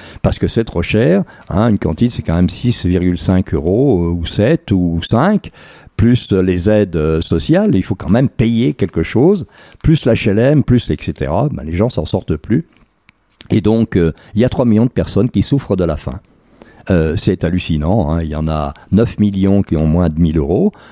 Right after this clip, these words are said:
Donc on comprend bien qu'avec ce, quand on a payé le loyer et les <laughs> charges diverses, on ne puisse pas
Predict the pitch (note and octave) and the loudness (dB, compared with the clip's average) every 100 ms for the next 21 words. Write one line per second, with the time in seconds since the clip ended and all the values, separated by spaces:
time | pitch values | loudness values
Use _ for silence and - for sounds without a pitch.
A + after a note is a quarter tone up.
0 | - E2+ E2 D#2 E2+ D2+ D2+ F2+ G#2 G2 | -8 -6 -2 -2 -2 -2 0 2 2 0
1 | D#2 E2 - D#2 D#2 - D2+ D#2 D#2+ F2+ | -4 -6 -4 -2 -2 -2 -2 -2 -2 0
2 | F2+ E2+ E2+ F2+ F#2 E2+ D#2 C2+ - A2 | 0 2 2 2 0 0 -2 -4 -2 0
3 | G2 D#2+ E2+ D#2+ A2+ D#3+ - - - - | 0 -2 -4 -2 0 -2 -6 -8 -10 -14
4 | - G2+ F#2+ F2 E2 - F#2 F2 D#2 C#2+ | -4 2 2 0 -4 -4 -2 -2 -2 -6
5 | C2+ | -8